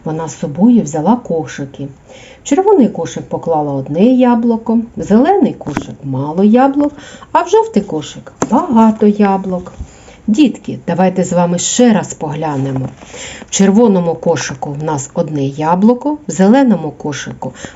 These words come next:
мало яблук, а в жовтому кошику багато яблук. Молодці, дітки. Дітки, подивіться, яке в мене коло є. Давайте візьмемо з вами червоне коло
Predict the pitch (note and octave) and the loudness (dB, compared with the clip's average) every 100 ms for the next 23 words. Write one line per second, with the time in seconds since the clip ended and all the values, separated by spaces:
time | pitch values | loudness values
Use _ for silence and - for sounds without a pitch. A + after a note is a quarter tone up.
0 | - A#3+ A3+ A3 G#3+ G#3 G3 G3 F#3 - | 2 4 6 4 6 4 0 -2 -6 -4
1 | G#3 B3 G#4+ G#4+ F3 D#3+ - B2 - - | -2 2 0 0 -4 -4 -8 -10 -10 -14
2 | - D#3 G3+ F4+ A#3+ A#3 - E3+ E3 D#3 | -18 -2 -2 2 0 0 -4 -8 -6 -10
3 | D#3 D3+ - - - - - G4+ G4+ F#4+ | -10 -14 -18 -20 -20 -10 2 4 4 2
4 | - D#3 D3 D3+ C3 - C#3 B2+ - - | -8 -8 -6 -8 -10 -10 -10 -10 -16 -20
5 | - - _ _ _ _ _ _ _ _ | -20 -20 _ _ _ _ _ _ _ _
6 | _ _ - _ - - B3 - - D3 | _ _ -20 _ -18 0 0 0 -4 -12
7 | - - _ - F#3+ A3 C#4+ D4 G#3 G3 | -14 -20 _ -10 -2 2 4 2 0 -2
8 | G#3 F#3+ G3 G3 F#3 G3 F3 D#3 D3+ D3+ | 0 2 4 2 0 0 0 0 -4 -8
9 | C#3+ - - - - - F#3+ G3+ F#3+ F#3 | -10 -14 -20 -20 -20 -4 0 0 2 4
10 | F#3 F3+ F#3 F3+ F3+ F3+ F3 F3 E3+ - | 4 2 0 2 2 0 -2 -2 -6 -14
11 | - F3+ F#3 G#4 F#4 F#3 - _ _ _ | -6 -2 2 2 2 -2 -10 _ _ _
12 | _ _ _ - G3 D#3 | _ _ _ -2 0 0